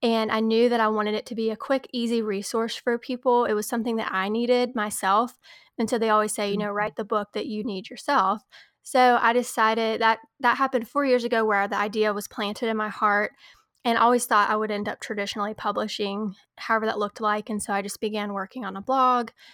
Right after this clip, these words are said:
Speaker 1: and all the things it kinda takes for that. And last November, I was getting coffee with a friend, and it's funny how whenever God puts something in your heart, you
Speaker 2: Yes.
Speaker 1: kind of, it kinda keeps coming up, you know, like, someone will remind you, or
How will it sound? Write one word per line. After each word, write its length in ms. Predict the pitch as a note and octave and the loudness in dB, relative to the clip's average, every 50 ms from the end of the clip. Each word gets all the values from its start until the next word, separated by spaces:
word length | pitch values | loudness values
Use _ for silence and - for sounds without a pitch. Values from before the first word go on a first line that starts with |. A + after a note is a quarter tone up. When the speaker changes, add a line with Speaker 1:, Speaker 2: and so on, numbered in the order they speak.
| - _ - | -20 _ -6
Speaker 1:
and 80 | A#3+ A3+ | -2 0
all 140 | G#3+ A3 | 2 2
the 80 | A3 A3 | 0 -2
things 280 | G#3+ - G#3+ G#3 G#3+ G#3+ | -4 -4 -4 -4 -4 -6
it 80 | - - | -8 -8
kinda 200 | A3 G#3 G#3 G#3+ | -8 -10 -10 -10
takes 280 | - - G#3 - - | -10 -10 -10 -10 -10
for 160 | - - G#3 | -8 -6 -4
that. 400 | G3+ A#3 A#3 A#3 A3 G#3+ G#3+ - - _ _ _ _ _ _ _ _ _ | -2 0 2 4 4 4 2 0 -2 _ _ _ _ _ _ _ _ _
And 340 | - A3+ A3+ A3 G#3+ A3 G#3+ | 0 2 4 4 2 2 2
last 360 | G#3 G#3+ G#3+ A3+ B3 - - B3 | 4 4 4 4 2 0 -2 -2
November, 600 | A#3 A3 G#3+ A3+ A3+ A#3 A3 A3 G#3+ G#3+ G#3+ G#3 - | 0 0 0 0 0 0 2 2 2 2 0 0 -2
I 60 | A3 G#3 | -2 -2
was 140 | G#3+ G#3 | -4 -4
getting 200 | - A3 G#3+ G#3+ | -4 -4 -4 -4
coffee 360 | G#3+ - - G#3+ G#3 - A#3 A3 | -4 -2 -2 -2 0 0 -2 -2
with 140 | G#3 G3+ | -2 -4
a 60 | G#3 - | -6 -4
friend, 520 | - - D4+ D4+ C4 B3 A#3+ A#3 A#3 - - | -2 0 2 2 2 2 0 0 -2 -2 -2
and 380 | A3+ A3 A3 G#3+ G#3 G#3 G#3+ - _ _ _ _ _ _ _ _ - | -2 0 0 0 -2 -2 -6 -10 _ _ _ _ _ _ _ _ -4
it's 160 | B3 A#3+ - | -4 -4 0
funny 260 | - C4 B3+ C4 C4 | 2 4 4 4 4
how 220 | A#3+ A3+ A3+ G#3 G#3+ | 2 2 0 0 2
whenever 280 | A3 A3 A3 A3 G#3 | 0 0 -2 -2 -2
God 240 | G3+ G#3 G3 G3 G3 | 0 0 0 0 -2
puts 160 | - - - | -4 -8 -6
something 320 | - A3 A3 G#3 A#3 A3+ A3+ | -4 -4 -4 -2 0 0 0
in 80 | G#3+ | 0
your 160 | G#3 F#3+ F#3 F#3+ | -2 -2 -4 -6
heart, 440 | - - G#3 G3+ G3 G3 G3+ - - | -2 2 2 4 4 4 2 -2 -4
you 340 | - G#3+ G3+ G3+ G3 F#3+ E3+ | -8 -6 -4 -2 -2 -2 -4
Speaker 2:
Yes. 40 | D#3+ | -4
Speaker 1:
kind 220 | - - G#3 G3+ | -4 -4 -2 -2
of, 160 | G3 F#3+ F#3 - - _ _ _ _ - | -2 -4 -4 -8 -14 _ _ _ _ -8
it 60 | - | -4
kinda 160 | - B3+ A#3+ | -2 -2 -2
keeps 280 | - - - G#3+ - - | -2 -4 -6 -6 -6 -6
coming 340 | - - A#3+ A3 A3 G#3 G3 | -4 -2 -2 -2 0 0 0
up, 260 | F#3 F#3 G3+ G#3 - | 2 0 0 0 -2
you 100 | A#3+ A#3+ | -2 0
know, 220 | A#3+ A#3+ A#3+ A#3+ | 0 2 2 2
like, 260 | A#3 A3 G#3+ F#3+ - - - - - _ | 0 0 -2 -4 -8 -14 -20 -20 -20 _
someone 300 | - - A3+ A3+ A3+ A3+ | -4 -2 0 2 2 2
will 120 | A3 G#3+ G#3 | 0 0 -2
remind 440 | G#3 G#3 A#3 C4 C#4 C#4 C4+ B3+ | -2 -4 -4 -2 -2 -2 -2 -2
you, 380 | C4+ B3+ B3+ B3+ B3 B3+ B3 A#3 | 0 0 2 4 4 4 4 4
or 440 | - A3+ G#3 G3 G3 F#3+ G3 G3+ | 4 2 0 2 0 0 0 -2